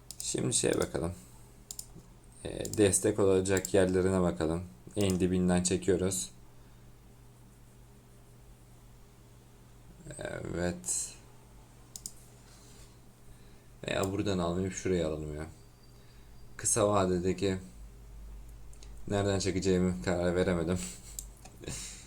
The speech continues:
Kısa vadede şurası bakın. Güzel bir destek olarak çalışabilir. Çalışmıştı zaten.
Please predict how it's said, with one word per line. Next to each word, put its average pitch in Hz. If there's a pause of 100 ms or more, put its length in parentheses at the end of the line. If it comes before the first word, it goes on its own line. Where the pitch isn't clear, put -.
(640)
Kısa 110
vadede 95
şurası 98
bakın. 90 (140)
Güzel 92
bir 87
destek 90
olarak 87 (280)
çalışabilir. 85
Çalışmıştı 90
zaten. 78